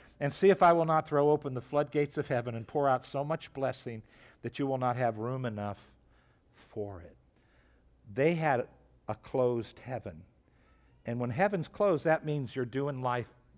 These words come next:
your finances by yourself. It doesn't mean God won't answer prayers in other areas. It doesn't mean God won't help you in other areas. It just means heaven's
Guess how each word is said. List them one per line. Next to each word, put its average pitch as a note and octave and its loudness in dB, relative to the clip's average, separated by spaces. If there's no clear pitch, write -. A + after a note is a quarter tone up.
your A2 -6
finances A#2+ -4
by A2 -6
yourself. A2 -8
It D#3 -18
doesn't F#3+ -6
mean E3 -6
God C#3+ 0
won't B2+ -10
answer C3 -8
prayers C#3 -4
in B2 -10
other B2 -4
areas. F3+ -2
It - -10
doesn't D#3+ 4
mean D#3 -4
God C#3 6
won't B2+ -2
help F3 0
you E3 0
in C#3 -2
other C3 0
areas. F#3+ 2
It D3 -2
just D#3+ 2
means D3+ -2
heaven's D#3+ 0